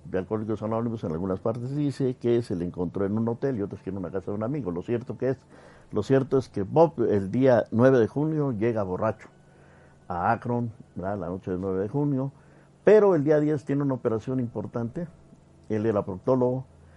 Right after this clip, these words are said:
y Bob, eh, eh, se levanta y Bill le ofrece dos últimas cervezas para que pueda operar, ¿no? Y entonces Bob va, opera y no regresa.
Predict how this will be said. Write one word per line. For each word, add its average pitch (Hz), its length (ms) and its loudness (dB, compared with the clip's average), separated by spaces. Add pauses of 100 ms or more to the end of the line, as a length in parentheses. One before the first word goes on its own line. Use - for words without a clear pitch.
(300)
y 170 260 6
Bob, 175 340 6 (200)
eh, 120 760 6
eh, - 40 0
se 104 140 -4
levanta 175 640 4
y 110 160 -4
Bill 139 360 0
le 101 60 0
ofrece 120 680 -2 (100)
dos 123 800 0
últimas 117 480 -2
cervezas 147 560 0
para 85 220 -6
que - 120 -10
pueda 107 240 -4
operar, - 280 -10 (420)
¿no? 110 100 -12 (680)
Y 117 60 2
entonces 135 460 2
Bob 156 360 6 (380)
va, 147 300 6
opera 165 600 6 (260)
y 123 80 2
no 160 100 8
regresa. 170 500 0